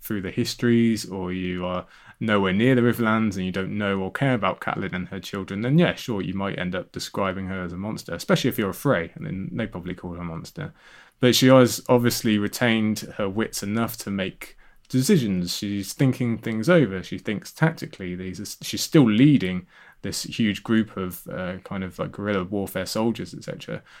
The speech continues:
She's not just shuffling from place to place, hunting down stragglers with her arms stretched out. She is a leader, and we see that in Brienne eight. We can see her weighing up different options and considering things, what to do with Brienne.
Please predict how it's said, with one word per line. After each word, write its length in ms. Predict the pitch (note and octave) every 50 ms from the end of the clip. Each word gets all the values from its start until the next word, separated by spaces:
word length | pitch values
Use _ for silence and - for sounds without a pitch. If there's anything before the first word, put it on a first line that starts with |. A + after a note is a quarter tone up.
| - _
She's 180 | - - A2 -
not 180 | C3+ C#3 B2+ -
just 180 | A2+ G#2+ -
shuffling 540 | - B2+ A2+ - - A2 G#2 G2+ G2 G2 F#2 - _ _
from 240 | - - G#2 G2 F#2
place 240 | - G2+ G2 F#2 -
to 80 | - F2+
place, 360 | - A2 G#2 F#2 F2 - -
hunting 260 | - G#2+ F#2+ - F#2
down 260 | F2 G2 F#2 F2+ F2+
stragglers 520 | F2 - - G#2 G2+ G2+ G2 F#2+ F#2 F2 -
with 120 | F#2+ E2+
her 140 | F#2+ F#2+ G2
arms 240 | G2+ G#2+ A2+ A2 -
stretched 340 | - - - - - - -
out. 240 | F#2 F2 - -
She 300 | - - G#2 G2+ G2 - - - _ _ _ -
is 220 | A#2+ A#2+ A#2 -
a 80 | - G2
leader, 520 | G#2 A2 A#2 A#2+ A#2 G#2+ G2 F#2 F#2 - -
and 320 | - G2+ F#2+ F#2+ F#2+ - D#2
we 160 | G2 F#2+ F2+
see 240 | - - - B2+ A#2+
that 160 | A2 G2+ F#2+
in 140 | G2+ F#2+ F2+
Brienne 280 | G2+ F#2+ F#2+ G2 G#2
eight. 260 | A2+ B2 C3 C3 - - - - - _ -
We 100 | A#2+ A2+
can 140 | - G2+
see 220 | - - B2 A2+ G2+
her 120 | - G2+
weighing 460 | G2 G2 G#2 A2 G#2+ G#2 G#2 G#2 G2+
up 180 | G2 G2 - _ _ _ _ -
different 280 | G2+ F#2 - G2 F2 -
options 520 | - - - - - - E3 E3 D#3+ D#3+
and 120 | G#2+ G2+
considering 500 | G2+ G2 F#2+ - - D3+ C#3 C#3+ C#3 C3+
things, 420 | C3+ - C#3 C3 C3 C3 B2+ A#2 -
what 160 | A#2+ - -
to 80 | - G#2
do 260 | - - A#2 B2 A#2+
with 180 | A#2 G#2+ A2
Brienne. 440 | - A2 G#2 G#2+ G#2+ G#2+ G#2+ G#2+ G#2